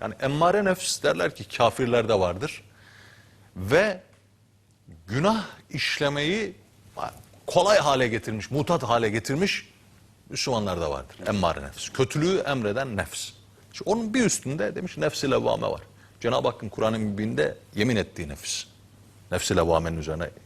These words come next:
yemin ediyor. Kendini levmeden nefis demek bu da. Kınayan nefis. Yani bir şey yapıyor, "Eyvah, keşke yapmasaydım." diyor. Hem mahcup oluyor. Bir yanlış yapıyor, dayanamıyor. Bir yandan yanlış yapıyor. Öbür taraftan da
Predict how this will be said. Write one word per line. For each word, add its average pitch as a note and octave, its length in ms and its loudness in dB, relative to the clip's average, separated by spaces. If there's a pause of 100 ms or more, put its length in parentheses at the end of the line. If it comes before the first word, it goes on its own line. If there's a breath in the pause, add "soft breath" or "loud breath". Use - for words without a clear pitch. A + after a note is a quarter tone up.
yemin D#2 180 -6
ediyor. F2+ 200 -6 (340 loud breath)
Kendini F#3+ 420 0
levmeden A2 480 2
nefis - 280 -6
demek C#2+ 220 -8
bu E2 80 -8
da. E2+ 60 -8
Kınayan C#3 400 0
nefis. - 300 -8 (600 loud breath)
Yani D#3 200 0
bir D3 40 -2
şey F3+ 140 4
yapıyor, F3 320 2
"Eyvah, - 260 -2 (240)
keşke - 300 -10
yapmasaydım." - 640 -10
diyor. - 160 -18
Hem - 140 -16 (100)
mahcup - 320 -16
oluyor. - 200 -20 (560 soft breath)
Bir E3 60 -6
yanlış D#3 400 2
yapıyor, C3+ 440 4
dayanamıyor. B2+ 480 6
Bir G2 40 0
yandan A2+ 200 0
yanlış C3 300 -2
yapıyor. E3 220 -4
Öbür E3 80 0
taraftan F#3 440 2
da G3 120 0